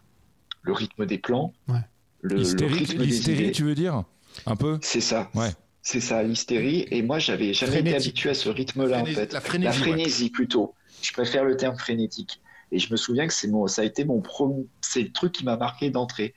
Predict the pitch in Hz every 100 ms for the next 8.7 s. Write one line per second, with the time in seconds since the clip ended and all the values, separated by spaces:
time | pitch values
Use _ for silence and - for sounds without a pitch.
0 | - - - - 107 113 - 175 165 -
1 | 123 117 165 - 120 - 151 - 117 107
2 | - 156 147 147 139 135 131 135 123 -
3 | - - _ - 107 95 104 - 113 127
4 | 113 107 117 120 117 117 117 110 - 107
5 | - 160 190 - - - - - 110 135
6 | 151 156 - 135 117 123 120 - - -
7 | - - 107 - 98 127 131 - 110 107
8 | - 107 101 104 139 107